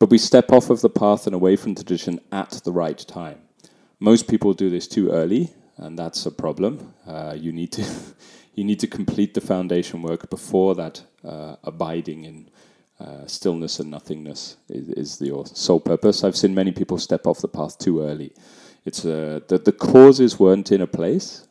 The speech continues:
so they can't step back and allow the effects to rise, okay, arise. So if you think of everything being cause and effect, the path creates the causes, and then afterwards we allow the effects to, to fall into place within us. Martial arts are the same as this, right?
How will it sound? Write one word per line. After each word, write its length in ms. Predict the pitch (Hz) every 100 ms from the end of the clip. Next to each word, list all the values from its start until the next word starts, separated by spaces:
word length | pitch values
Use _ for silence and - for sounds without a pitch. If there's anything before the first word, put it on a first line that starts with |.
| _ -
so 180 | - 87
they 140 | 87
can't 420 | - 107 104 110 - _ _ _ _
step 460 | - - 110 98 -
back 340 | 92 85 -
and 80 | 90
allow 320 | 82 82 82 82
the 120 | 85
effects 400 | - - 78 -
to 120 | 85
rise, 580 | 78 73 71 76 71 - _ _ -
okay, 300 | 85 78 78
arise. 420 | 78 76 76 78
So 180 | - 101
if 160 | 104 101
you 80 | 113
think 200 | 113 110
of 80 |
everything 360 | 98 95 92 90
being 200 | 85 85
cause 260 | - 87 80
and 100 | 80
effect, 340 | - 85 -
the 60 | 98
path 440 | - 92 101 -
creates 420 | - 95 82 -
the 80 | -
causes, 640 | - 98 104 127 139 - - _ _ -
and 100 | 87
then 100 | 87
afterwards 520 | 82 - 85 82 -
we 80 | 76
allow 280 | 78 80 78
the 120 | 76
effects 500 | 78 - 78 - - -
to, 360 | 80 78 82
to 120 | - 90
fall 260 | - 87
into 180 | 76 71
place 400 | - 71 76 -
within 220 | 73 73
us. 220 | 76 - _ _ _ _ _ _ - - - _ _ _ _ - _ -
Martial 360 | 131 160 - 127
arts 260 | 113 -
are 40 | 87
the 80 |
same 300 | 82 92 92
as 140 | 82 -
this, 280 | 90 85 -
right? 280 | 85 104